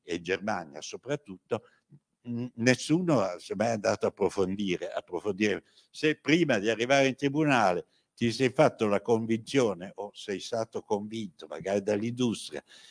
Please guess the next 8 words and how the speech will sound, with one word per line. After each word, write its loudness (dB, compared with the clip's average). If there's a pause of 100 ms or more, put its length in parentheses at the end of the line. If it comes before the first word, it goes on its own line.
(140)
che, 8 (140)
eh, 8
il 2
talidomide 8
non 6
produce 0
danni 4
unilaterali, 2